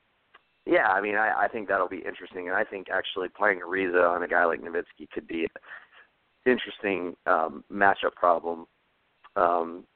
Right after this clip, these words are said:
so that, you know, that could, that could certainly help him out. Um, but yeah, I, ultimately though, I think Dallas gets it done. Uh, I also think Barnes will probably have a pretty big game.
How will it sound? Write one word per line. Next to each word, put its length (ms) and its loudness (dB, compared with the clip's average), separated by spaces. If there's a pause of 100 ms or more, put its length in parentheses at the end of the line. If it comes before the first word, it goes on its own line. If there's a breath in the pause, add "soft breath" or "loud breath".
(400)
so 140 6
that, 260 4
you 100 -2
know, 120 0
that 220 0
could, 140 -8 (140)
that 160 -2
could 180 -18
certainly 280 -4
help 220 -4
him 100 -12
out. 240 -4 (400 loud breath)
Um, 420 0 (320)
but 200 2
yeah, 220 4 (140)
I, 220 4
ultimately 540 2
though, 140 4
I 80 6
think 200 -6
Dallas 380 4
gets 180 -4
it 120 -14
done. 300 0 (420 soft breath)
Uh, 40 0
I 200 6
also 200 2
think 220 -2
Barnes 280 2
will 80 0
probably 260 2
have 160 2
a 60 -2
pretty 280 -2 (100)
big 220 -2
game. 340 -6